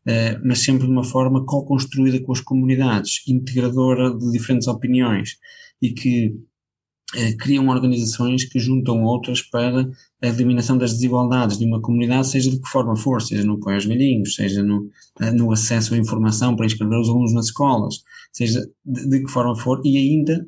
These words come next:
que eles trabalhem com escolas em processos quase, vamos dizer, de recuperação,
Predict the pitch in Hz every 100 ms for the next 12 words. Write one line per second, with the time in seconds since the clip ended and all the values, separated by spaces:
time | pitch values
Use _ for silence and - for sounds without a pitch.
0 | - 147 143 127 117 110 - 117 123 113
1 | 107 107 123 113 107 - 101 101 117 -
2 | - _ _ _ _ _ _ _ 131 120
3 | 120 117 170 139 - - 123 113 117 113
4 | 113 113 107 131 131 - - 107 110 107
5 | 107 101 113